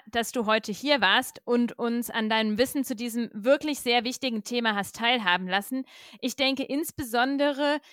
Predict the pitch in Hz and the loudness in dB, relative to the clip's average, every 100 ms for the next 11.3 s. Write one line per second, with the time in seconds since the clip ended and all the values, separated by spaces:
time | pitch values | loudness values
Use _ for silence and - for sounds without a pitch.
0 | - _ - 240 277 269 247 214 196 202 | -20 _ 2 4 6 4 2 2 0 0
1 | 190 190 208 208 202 202 226 - 226 196 | 0 0 0 -2 0 -2 -4 -6 -6 -6
2 | - 208 208 - 247 254 233 226 208 208 | -4 -4 -4 -6 -8 -2 0 0 0 -2
3 | 208 208 208 254 - 196 190 196 190 202 | -2 -2 0 0 -2 -2 0 0 -4 0
4 | 214 233 220 - 190 214 240 247 208 190 | 0 0 -2 -6 -6 2 2 2 -2 -6
5 | 185 185 214 - - - 247 254 247 214 | -4 -4 -4 -10 -20 -2 0 2 2 2
6 | 202 233 214 196 185 208 - 175 175 - | 0 -2 0 2 2 0 0 0 -2 -6
7 | - 214 208 202 196 - 226 196 190 214 | -10 -2 2 2 2 0 -4 -2 -2 0
8 | 220 202 202 202 196 196 - 185 220 - | 2 0 0 0 0 -2 -4 0 0 0
9 | - 185 185 214 - - 208 190 202 202 | -2 -2 0 -4 -6 -6 -6 -4 -2 -2
10 | - 196 202 240 175 165 160 160 - 185 | -2 0 0 -2 -4 -6 -6 -8 -10 -14
11 | - 185 254 | -8 -6 -6